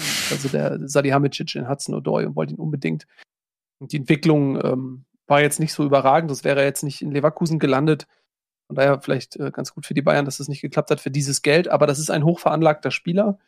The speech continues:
Und ich glaube, dass der Leverkusen auch weiterhelfen kann. Der hat Ambitionen, der hat jetzt in Chelsea nicht die Spielzeit bekommen, die er wollte, hat nicht den Stellenwert, den er sich vorgestellt hat. Und wenn der jetzt ehrgeizig ist und Bock hat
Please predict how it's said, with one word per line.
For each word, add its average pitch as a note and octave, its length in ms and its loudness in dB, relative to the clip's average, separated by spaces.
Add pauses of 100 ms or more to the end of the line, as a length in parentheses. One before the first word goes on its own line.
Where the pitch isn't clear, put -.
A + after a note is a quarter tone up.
(300)
Und C#3+ 220 -4
ich - 120 -16
glaube, D3+ 280 2
dass D3 220 -2
der C#3 240 4
Leverkusen D#3 560 0
auch C#3+ 220 -2
weiterhelfen C#3 480 2
kann. C3 180 0
Der B2+ 100 2
hat C3 140 2
Ambitionen, C#3+ 580 0
der C#3+ 120 4
hat C#3 120 0
jetzt C#3+ 180 -4
in C#3+ 60 -4
Chelsea D3 340 0
nicht D3 220 -2
die C#3 60 -10
Spielzeit - 380 -4
bekommen, D#3+ 440 0 (600)
die C#3+ 200 -4
er C3+ 280 2
wollte, D3 240 4
hat D#3 80 2
nicht C#3+ 140 -8
den C#3+ 80 -4
Stellenwert, D3+ 580 2 (840)
den C#3+ 120 0
er C#3 80 4
sich C3 120 -4
vorgestellt D#3+ 400 2
hat. E3 140 2
Und C#3 280 -6
wenn C#3+ 160 0
der D3 160 6
jetzt C#3+ 140 0
ehrgeizig F3+ 600 2
ist G#3+ 140 -6
und C#3 120 -8
Bock C#3+ 220 2
hat F#3+ 260 0